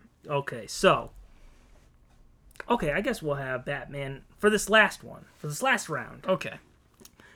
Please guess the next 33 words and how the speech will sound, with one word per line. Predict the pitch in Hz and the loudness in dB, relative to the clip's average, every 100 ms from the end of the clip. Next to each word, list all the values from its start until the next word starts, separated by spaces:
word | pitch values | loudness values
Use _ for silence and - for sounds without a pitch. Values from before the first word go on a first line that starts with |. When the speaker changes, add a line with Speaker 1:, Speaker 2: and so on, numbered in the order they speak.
| - | 2
Speaker 1:
We | 226 | 10
don't | 370 | 12
want | 294 226 | 12 10
this | 226 | 6
thing | 254 | 4
to | 220 | 10
die. | 269 240 156 - - - - | 12 12 12 2 -16 -20 -4
Speaker 2:
Yeah, | 214 190 175 | 4 6 6
I | |
mean, | 226 | 6
we | 254 | 6
got, | 226 214 | 6 8
we | |
got | 262 - | 8 8
some | 151 | 4
time. | 117 107 110 - - - - - - - - | 0 -4 -8 -16 -20 -20 -20 -18 -18 -18 0
Speaker 1:
We | 170 | 4
have | 147 | 6
Batman | 156 190 214 214 | 6 4 4 4
Unchained, | 208 202 180 151 147 151 - - - - - | 4 2 -2 -2 -4 -8 -12 -20 -20 -18 -6
Dark | 156 175 190 | 4 6 6
Knight | 185 175 | 2 -4
four, | - 160 143 139 131 - _ | 0 2 4 2 -2 -12 _
and | 139 | -6
Amazing | 143 160 165 160 | -2 0 0 -2
Spider-Man | 151 151 143 139 127 123 | -4 0 0 -2 -8 -12
three. | - 175 131 - - - | -8 -4 -4 -8 -20 -14
Speaker 2:
Mm-hmm. | 180 135 135 139 156 - _ _ _ _ _ - - - - - | -10 -8 -6 -8 -8 -14 _ _ _ _ _ -20 -20 -20 -20 -4
Speaker 1:
One | 151 202 | 6 8
of | 208 | 8
them | 214 | 4
is | 190 | 2
gonna | 165 170 160 | 0 -2 -2